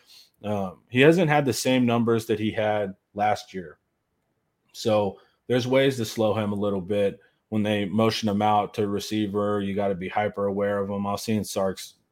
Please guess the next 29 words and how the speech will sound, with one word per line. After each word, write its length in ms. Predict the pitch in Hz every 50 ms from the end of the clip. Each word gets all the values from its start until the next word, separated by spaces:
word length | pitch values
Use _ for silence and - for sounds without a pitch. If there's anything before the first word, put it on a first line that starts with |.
| _ _ _
press 240 | - 101 98 95 -
conference 360 | - 98 92 92 95 85 -
today. 300 | 90 85 90 95 92 95
You 140 | 98 104 110
always 180 | 107 104 101
gotta 140 | 101 98 95
know 140 | 95 95 98
where 160 | 95 95 92
he 120 | 92 92 104
is. 300 | 104 101 98 92 - - _ _ _ _ _ -
I 60 | - 113
don't 140 | 113 110
think 160 | - 123 110 110
there's 160 | 107 107 104
a 40 | 101
way 120 | 101 98
to 100 | 90 90
stop 420 | - - - 98 98 98 87 92
Deuce. 400 | 92 104 101 104 107 - - - - _ _ _ _ _ _ _
Um, 240 | - 101 98 92 92
there's 200 | 95 98 95 -
a 40 | 101
way 140 | 101 101 98
to 80 | 92
limit 320 | 95 92 98 98 95 95 92
him 320 | 101 101 98 98 95 90 _ _
or 420 | - 95 95 95 95 87 85 - -
maybe 320 | 95 101 104 95 98 98
dissuade 720 | 87 95 90 - - - 95 98 95 92 92 92 90 85